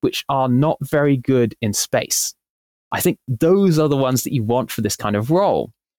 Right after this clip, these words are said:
So, for instance, polyoxymethylene, uh, which is basically formaldehyde, so that's carbon with two hydrogens and a double bonded oxygen stuck to it.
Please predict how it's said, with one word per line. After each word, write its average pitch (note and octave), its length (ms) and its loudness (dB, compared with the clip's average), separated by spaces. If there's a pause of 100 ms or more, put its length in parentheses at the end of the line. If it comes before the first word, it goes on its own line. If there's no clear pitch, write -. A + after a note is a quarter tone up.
(140)
So, - 140 -2
for E3 160 -2
instance, D#3+ 260 -2
polyoxymethylene, E3+ 1200 0 (540)
uh, A#2 280 0
which B2 160 -2
is - 60 -6
basically D3+ 640 0
formaldehyde, D#3+ 680 0
so - 120 -4
that's - 380 -2
carbon E3 520 0
with - 100 -4
two F3+ 160 0
hydrogens C#3 640 0
and B2 80 0
a A#2 40 0
double C#3 260 -2
bonded B2 260 0
oxygen - 340 -2
stuck - 300 -6
to F2+ 140 0
it. D2 100 -2